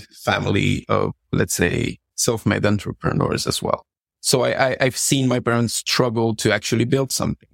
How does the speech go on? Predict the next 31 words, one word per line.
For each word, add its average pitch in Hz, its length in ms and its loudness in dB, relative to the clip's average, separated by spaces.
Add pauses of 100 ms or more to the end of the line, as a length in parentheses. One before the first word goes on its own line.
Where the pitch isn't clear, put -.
(140)
on 98 140 0
their 101 180 2
own. 104 260 -2
So 117 240 2
the 113 80 0
best 113 240 0
advice 117 420 0
my 117 140 2
mom 104 540 2
gave 110 300 0
me 104 100 0
was 104 260 2
actually, 101 600 0 (120)
"Don't 107 260 0
become 98 360 0
an 101 100 0
economist." 107 480 0
I'm, 147 160 2
I'm 127 120 2
not 120 160 0 (260)
very 113 240 2
good 107 220 0
with 107 240 0
rules 104 680 2
or 104 240 2
doing 107 340 2
the 101 80 -2
same 104 280 0
thing 101 240 0
every 90 240 2
day. - 300 -2